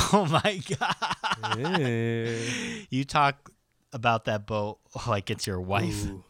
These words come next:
Speaker 2: Oh, I did some work on it the other day. I finally got it all ship shape for the summer.
Speaker 1: <laughs>
Speaker 2: And
Speaker 1: Ship
Speaker 2: we, I
Speaker 1: shape.
Speaker 2: f-,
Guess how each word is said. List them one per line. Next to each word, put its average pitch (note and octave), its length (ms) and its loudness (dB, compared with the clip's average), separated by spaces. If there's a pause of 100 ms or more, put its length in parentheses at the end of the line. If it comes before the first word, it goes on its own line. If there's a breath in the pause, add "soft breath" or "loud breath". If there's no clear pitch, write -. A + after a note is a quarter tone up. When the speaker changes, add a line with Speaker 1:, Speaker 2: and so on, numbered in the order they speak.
(260)
Speaker 2:
Oh, D#3 140 8
I C3 80 6
did C#3+ 160 2
some C#3+ 180 2
work A#2 220 2
on C#3 140 4
it D3 80 0
the D3+ 100 2
other D3 120 6
day. C#3+ 120 4
I B2 40 4
finally B2 260 2
got A#2 180 4
it A2 60 2
all A2 120 4
ship - 260 -4
shape - 280 -6
for - 80 -8
the G2+ 80 -4
summer. G#2 440 -2
Speaker 1:
<laughs> - 540 -8
Speaker 2:
And A#2 120 -2
Speaker 1:
Ship A2 160 0
Speaker 2:
we, C#3 80 4
I - 20 -2
Speaker 1:
shape. - 300 -2
Speaker 2:
f-, - 360 0